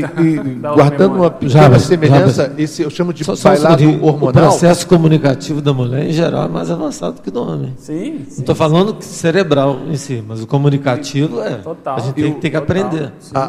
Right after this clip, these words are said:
Speaker 2: a, a sua descrição agora, por exemplo, eu tenho um bailado hormonal por causa das variações glicêmicas, procuro me controlar, quem não sabe, eu sou diabético insulino dependente.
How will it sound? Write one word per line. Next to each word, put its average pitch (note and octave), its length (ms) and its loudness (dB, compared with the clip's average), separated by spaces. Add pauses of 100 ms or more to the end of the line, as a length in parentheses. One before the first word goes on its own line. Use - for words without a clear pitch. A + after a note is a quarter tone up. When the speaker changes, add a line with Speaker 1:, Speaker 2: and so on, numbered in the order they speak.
(140)
Speaker 2:
a, B2+ 200 -8
a C3 40 -6
sua D#3 200 -2
descrição C#3+ 640 -6
agora, D3+ 320 -4
por C3+ 80 -6
exemplo, B2 180 -6
eu D#3 100 -4
tenho F#3 300 -8
um E3 220 -12
bailado D3 420 -2
hormonal D3 680 -4 (100)
por - 80 -20
causa D3+ 200 4
das D#3+ 240 2
variações D3+ 520 0
glicêmicas, D#3 680 -8
procuro D3+ 320 0
me D3+ 80 -6
controlar, D3 460 -4
quem - 160 -14
não C3 60 -16
sabe, D3 240 -6
eu - 20 -16
sou C#3+ 300 -8
diabético C#3 680 -2
insulino C#3 340 -6
dependente. C3+ 500 -8